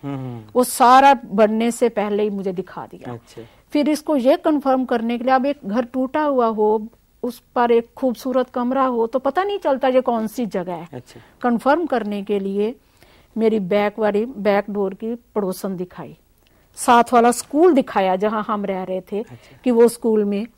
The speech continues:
Speaker 2: पाइप से पानी दे रही है।
Speaker 1: अच्छा।
Speaker 2: फिर जब मैं सुबह उठी तो मैं क्या, परमेश्वर की क्या योजना मुझे पता नहीं,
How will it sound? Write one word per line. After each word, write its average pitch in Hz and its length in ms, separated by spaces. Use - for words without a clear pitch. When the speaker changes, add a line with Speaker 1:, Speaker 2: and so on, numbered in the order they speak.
Speaker 2:
पाइप 185 200
से - 160
पानी 190 300
दे 180 220
रही 160 160
है। 180 260
Speaker 1:
अच्छा। 113 280
Speaker 2:
फिर 202 100
जब 240 200
मैं 262 200
सुबह 214 360
उठी 190 340
तो 226 160
मैं 196 240
क्या, 226 160
परमेश्वर 208 600
की 226 160
क्या 208 280
योजना 208 420
मुझे 214 280
पता 180 380
नहीं, 160 240